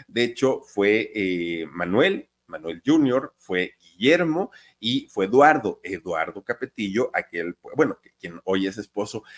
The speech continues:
de Vivi Gaitán. Ellos fueron los tres hijos. Sin embargo, los medios hermanos de Guillermo fueron muchísimos, muchísimos. Ahora sí que no fueron, no, no, no fueron poquitos, ¿no? Y es que, fíjense ustedes, resulta que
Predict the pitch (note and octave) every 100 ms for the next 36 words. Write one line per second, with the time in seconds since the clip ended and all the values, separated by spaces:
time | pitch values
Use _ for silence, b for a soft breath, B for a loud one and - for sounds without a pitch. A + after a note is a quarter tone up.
0 | B - F#2 F#2+ G#2+ G#2+ A2+ - E3 D#3+
1 | - A#2 C#3 C#3+ B2 C3 A#2+ F2+ - G#2+
2 | A#2 - C#3 D3 - - - B B -
3 | - F#3 G#3+ G3+ D3 G2+ G2 C3 A#2+ F#2
4 | - A2 D#3+ F#3+ F3 C3 A2+ G#2 G2+ G#2+
5 | - F#2 E2+ F2 F#2 G2 G#2+ C3 E3 B
6 | B - C#3 F#3 G3+ G3 D3 E3+ F3+ F#3+
7 | F#3+ - G#3 D4 D4+ C#4+ A#3+ G3+ C3+ -
8 | B2+ C3 - F#3 - - D3 - - C#4+
9 | G3+ D#3+ G#3 G3+ - G3 F3+ G3+ G3 F#3+
10 | C#3 D3 - D3+ C#3 D3+ D#3 F3 G3 D3+
11 | A2 C#3+ C#3+ G#2 G2 C#3+ - B B -
12 | C3+ F3 F3+ F3 F3 - D#3 F3+ F3 D3
13 | A2 E2+ - - _ b b - D#3 D#3+
14 | G3+ G3+ A#3+ - G2+ D#2+